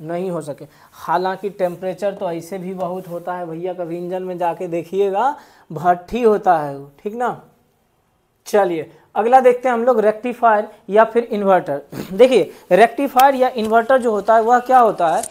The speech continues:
कि आपका एसी और डीसी को, मतलब जो एसी पावर होता है उसको क्या करेगा, या डीसी पावर में कन्वर्ट कर देगा, ठीक है। रेक्टिफायर जो होता है वह क्या करेगा, जो भी एसी पावर प्रोड्यूस हो रहा था अल्टरनेटर की मदद से,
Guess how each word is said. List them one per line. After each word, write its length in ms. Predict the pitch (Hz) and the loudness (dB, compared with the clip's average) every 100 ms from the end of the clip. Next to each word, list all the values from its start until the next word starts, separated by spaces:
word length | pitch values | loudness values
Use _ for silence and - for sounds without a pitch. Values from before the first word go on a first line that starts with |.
| - - | -12 -16
कि 100 | 247 | -6
आपका 340 | 240 208 247 254 | -4 -4 -4 -2
एसी 320 | 220 226 247 269 | -2 -2 -2 -4
और 160 | 254 | -4
डीसी 340 | 208 226 - 247 | -4 -6 -6 -4
को, 180 | 285 302 - - | -2 -4 -8 -6
मतलब 280 | 226 240 240 | -4 0 0
जो 120 | 233 254 | 0 0
एसी 240 | 220 220 | 0 -2
पावर 300 | 262 262 247 | 0 2 2
होता 280 | 233 226 233 | 2 2 2
है 120 | 240 285 - - 233 | 2 0 -8 -12 -8
उसको 300 | 214 - 269 | -6 -4 0
क्या 180 | 262 | 2
करेगा, 320 | 247 247 226 233 | 2 0 0 0
या 180 | 247 | 0
डीसी 320 | 254 214 208 247 | -2 -4 -4 -2
पावर 320 | 254 220 214 | 2 2 2
में 160 | 240 | -2
कन्वर्ट 420 | 262 220 196 196 - | -2 0 2 0 0
कर 160 | 170 | -4
देगा, 240 | 147 139 131 - | -4 -8 -12 -8
ठीक 140 | 226 254 | -2 0
है। 140 | 196 - - - - _ - | 0 -2 -20 -20 -20 _ -2
रेक्टिफायर 520 | 196 214 247 247 269 | -2 0 -2 2 2
जो 120 | 262 | 2
होता 240 | 247 214 226 | 0 2 2
है 80 | 262 | 2
वह 160 | 240 | 0
क्या 180 | 247 247 | 2 2
करेगा, 340 | 240 214 208 | 2 2 0
जो 180 | 233 220 | 2 2
भी 100 | 247 | 0
एसी 320 | 277 226 226 262 | 0 0 0 -2
पावर 280 | 254 233 247 | 0 0 0
प्रोड्यूस 380 | 240 214 262 | -2 -4 -4
हो 60 | 233 | -4
रहा 140 | 233 208 | -2 0
था 120 | 226 | 0
अल्टरनेटर 720 | - 190 190 247 262 262 247 | 0 0 2 2 0 -2 -4
की 100 | 214 | -4
मदद 260 | 190 170 | -4 -4
से, 220 | 160 214 | -4 -6